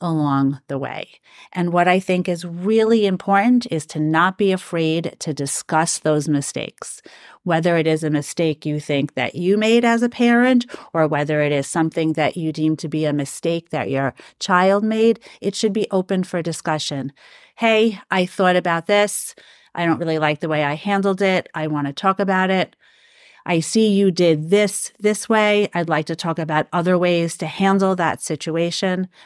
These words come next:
I think we have to embrace our mistakes, right? We talked about that. They're a learning process. So concretely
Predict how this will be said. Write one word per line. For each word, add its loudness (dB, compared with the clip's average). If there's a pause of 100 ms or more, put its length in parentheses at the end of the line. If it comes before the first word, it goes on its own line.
I -10
think 0
we 2
have 0
to 0
embrace -2
our -2
mistakes, -6
right? -4
We -4
talked -2
about -2
that. -4
They're 2
a -4
learning 0
process. -8
So -2 (320)
concretely 0